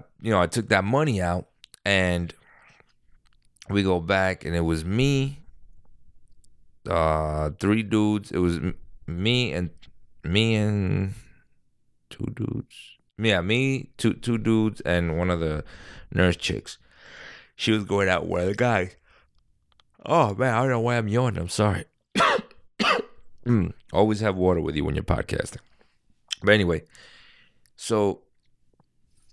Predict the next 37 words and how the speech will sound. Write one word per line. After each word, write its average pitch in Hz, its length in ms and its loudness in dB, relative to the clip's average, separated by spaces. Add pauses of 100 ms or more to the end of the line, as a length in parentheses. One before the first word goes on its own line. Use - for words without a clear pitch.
(460)
it 107 80 0
was 104 540 -2
four 113 260 2
of 80 120 -2
us. - 360 -10
You 90 80 -4
know, 82 300 2
I, 87 320 4
I'm, 104 180 -4 (180)
I, 101 160 4
we 101 440 0
all 123 160 0
knew 107 160 -2
each 82 160 -8
other. 64 180 -6
All 92 160 6
of 92 60 4
us 87 160 0
knew 82 60 -2
each - 140 -6
other. 62 140 -6
One 80 220 2
was 85 160 2
a 78 40 -6
nurse 90 500 -2 (160)
in 80 80 -2
the 82 80 2
Army. 76 400 0 (880)
All 98 140 2
of 92 80 0
us 90 40 -4
military. 87 460 0 (480)
My 80 100 0
boy 95 300 2
was 87 160 -2
a 78 60 -4
cook. 90 460 0